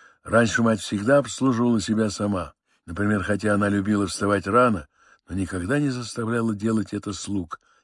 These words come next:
и всегда приготавливала себе утром чай сама, хотя ей было трудно это делать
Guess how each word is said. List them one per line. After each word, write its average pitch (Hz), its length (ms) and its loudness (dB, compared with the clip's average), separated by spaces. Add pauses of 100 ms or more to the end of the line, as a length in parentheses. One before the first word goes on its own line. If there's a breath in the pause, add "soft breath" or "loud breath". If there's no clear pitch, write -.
и - 60 -20
всегда 92 360 -8
приготавливала 98 800 -4
себе 92 260 -8
утром 98 380 -6 (300)
чай 95 280 -2
сама, 82 480 -10 (380)
хотя 87 280 -8
ей 87 140 -4
было 85 240 -6
трудно 92 400 -6
это 87 220 -10
делать 85 440 -8